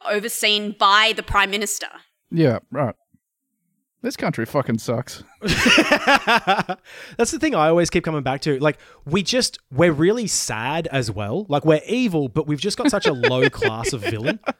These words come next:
Speaker 2: <laughs> There's no self-esteem. Just like, "Oh, guys,
Speaker 3: Yeah.
Speaker 2: come on. Just, like,
Speaker 3: Like,
Speaker 2: like us, <laughs> please."
Speaker 1: The, the strategic focuses for the N A D C are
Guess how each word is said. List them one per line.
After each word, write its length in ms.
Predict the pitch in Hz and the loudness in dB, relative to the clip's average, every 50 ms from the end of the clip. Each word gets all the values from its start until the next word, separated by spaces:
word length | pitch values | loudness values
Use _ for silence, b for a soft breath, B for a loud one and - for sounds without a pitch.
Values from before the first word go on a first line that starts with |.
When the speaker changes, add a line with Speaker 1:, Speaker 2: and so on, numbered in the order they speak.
| - - - _ - | -6 -6 -6 _ -8
Speaker 2:
<laughs> 440 | - - 147 143 - - 107 - - | -8 -8 -8 -8 -6 -8 -8 -8 -8
There's 180 | 208 214 277 202 | -6 -4 0 2
no 240 | 196 180 170 165 170 | 4 6 6 6 6
self-esteem. 840 | 160 - 185 165 156 - 151 - - - 156 151 160 180 190 202 | 4 2 2 2 2 0 -2 -2 0 0 2 2 2 0 0 -2
Just 200 | 185 196 196 - | -2 -2 -2 0
like, 240 | 220 220 226 233 - | 0 0 0 0 -2
"Oh, 180 | 247 262 294 330 | -4 -4 -4 -2
guys, 300 | 302 392 359 302 269 311 | -2 -2 0 2 2 2
Speaker 3:
Yeah. 220 | 311 311 262 165 | 2 4 2 2
Speaker 2:
come 160 | - 359 359 233 | 2 2 2 2
on. 480 | 208 220 233 233 220 214 196 175 160 | 2 2 4 2 2 2 2 0 -2
Just, 240 | 202 247 339 - - | -4 -6 -8 -6 -6
like, 400 | - 339 320 262 233 - - _ _ - | -6 -4 -4 -4 -6 -8 -12 _ _ -6
Speaker 3:
Like, 180 | 254 - - _ _ _ _ _ - | -6 -6 -6 _ _ _ _ _ -8
Speaker 2:
like 280 | 208 220 226 247 - - - | -6 -6 -6 -6 -8 -10 -10
us, 400 | - - - - - - - - - | -10 -12 -12 -16 -18 -18 -14 -8 -8
<laughs> 40 | 202 | -8
please." 420 | - - - 285 - - - - _ _ _ b b b | -8 -8 -8 -8 -8 -8 -10 -18 _ _ _ b b b
Speaker 1:
The, 200 | - 233 220 220 - | 2 4 4 4 2
the 140 | 240 240 262 | -2 -4 -4
strategic 680 | - - - 277 - - - 285 302 285 320 302 - | -4 -2 -4 -4 -6 -4 -2 0 0 0 0 -2 -4
focuses 600 | - - 240 226 226 285 247 - - 233 220 214 - | -4 -2 -2 -2 -2 -2 -6 -6 -6 -8 -8 -8 -6
for 80 | 240 | -6
the 220 | 214 220 214 202 - | -6 -6 -6 -4 -2
N 160 | 208 208 214 | -2 -2 0
A 160 | 208 202 196 | 0 -2 -2
D 220 | - 190 185 196 | -2 -4 -6 -6
C 260 | 196 - 202 185 185 180 | -6 -6 -6 -4 -2 0
are 300 | 175 175 180 175 151 | 2 2 2 2 0